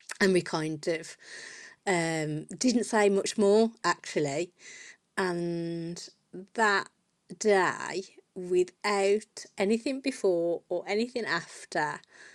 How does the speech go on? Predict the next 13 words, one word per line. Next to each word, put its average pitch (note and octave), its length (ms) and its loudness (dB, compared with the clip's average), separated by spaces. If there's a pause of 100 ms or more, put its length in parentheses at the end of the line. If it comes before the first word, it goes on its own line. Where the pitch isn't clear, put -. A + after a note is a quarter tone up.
(180)
she - 240 -16
just - 280 -8
texts - 380 -6
me F3 120 -2
a F3 260 6
load G#3+ 260 4
of - 60 -10
podcasts, - 1200 -6 (400)
a G3+ 80 4
load F#3+ 400 8
of F#3+ 400 -2
audio D#3+ 540 2
books, - 800 -6